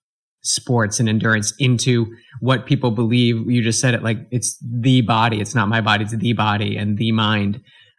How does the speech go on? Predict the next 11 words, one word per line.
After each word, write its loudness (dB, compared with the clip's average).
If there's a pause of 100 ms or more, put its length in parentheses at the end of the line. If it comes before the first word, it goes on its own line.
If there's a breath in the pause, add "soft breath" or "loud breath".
(100)
Um, -4 (120)
bringing 2
that 2
mindfulness 2
into 0 (100)
this -2
arena 2
of 0
endurance 0
sports -2
and, -4